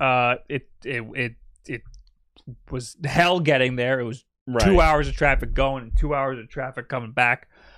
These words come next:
Speaker 1: Um, was not worth it.
Speaker 2: <laughs>
Speaker 1: Like, it, it was just, they sh-, it was just a guy doing a slideshow, like a PowerPoint presentation.
Speaker 2: Okay.
Speaker 1: They had,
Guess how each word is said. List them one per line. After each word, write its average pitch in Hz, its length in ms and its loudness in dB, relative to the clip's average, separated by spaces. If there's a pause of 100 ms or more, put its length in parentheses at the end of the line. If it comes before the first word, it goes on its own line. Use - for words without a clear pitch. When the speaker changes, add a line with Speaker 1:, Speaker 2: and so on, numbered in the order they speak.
(180)
Speaker 1:
Um, 127 680 2 (680)
was 147 340 0
not 156 300 4
worth 135 280 2
it. 104 220 -8 (140)
Speaker 2:
<laughs> - 240 -2
Speaker 1:
Like, 143 300 2 (640)
it, 160 340 0
it 151 340 0 (100)
was 147 320 -2
just, - 580 -2 (840)
they 160 120 4
sh-, - 200 -6
it 185 100 0
was 170 120 2
just 175 140 -2
a 160 40 0
guy 190 360 4
doing 180 200 2
a 143 60 0
slideshow, 156 800 0
like 107 120 -4
a 110 40 -12
PowerPoint 139 600 -2
presentation. 110 580 -12
Speaker 2:
Okay. 110 420 -4
Speaker 1:
They 131 100 -2
had, 113 300 -4